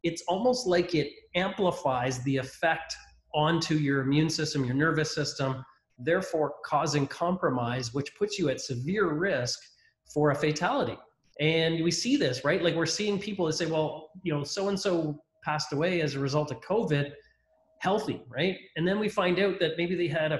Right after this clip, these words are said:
pre-diabetic condition, or they had actually had heart disease that we didn't know about, or one of these other, uh, illnesses that is as a comorbidity that has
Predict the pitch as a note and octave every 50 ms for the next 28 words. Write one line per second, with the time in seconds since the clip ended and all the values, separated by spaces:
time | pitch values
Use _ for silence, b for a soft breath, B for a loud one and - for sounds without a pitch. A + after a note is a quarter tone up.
0 | - - - G#3 G3+ F3+ F#3 D3+ D#3 D3+ C3+ D3+ D3+ D#3 D3+ - - D#3 C#3+ C3+
1 | D3 D3+ - - C#3 C3 B2 A#2 A#2 - C#3+ C#3+ D3 D3 C#3+ C#3 D3 D3 C#3+ C#3+
2 | D3+ E3+ - - E3+ D#3+ D3+ - - E3 D#3+ D3+ D3+ D3 C#3 - B B B B
3 | _ _ - F3 F3+ F3+ - D#3 D3 C3+ C3+ C3+ B2+ A#2+ A#2+ A#2 - D3 C#3 -
4 | C#3 C#3+ C#3+ E3 D#3 D#3 C#3 D3 D#3+ E3+ E3 D#3+ C#3 C#3+ C#3 C3+ B2+ A#2+ - -
5 | - - C#3 C#3 C#3 D3 D3 C#3+ C#3+ B B B B B _ D3+ F3 F#3 E3 F3
6 | E3+ C3+ D#3 D3+ D#3 F3 E3+ D#3 - - - - C#3+ C3 C3 - - _ _ _
7 | - F#3+ G#3+ A#3 A3+ G3+ - - D3+ C#3 C3+ C#3+ C#3+ C#3+ C3 D#3 D3+ D3 D3 D3+
8 | D3 D3 D#3 D3+ D#3+ D3+ D#3 D3 C#3+ - - - E3+ E3+ E3 D#3 C#3+ - - G3
9 | G#3+ B3 F3+ D3 D3 C#3+ C#3 D3+ D#3 D3+ D3+ C#3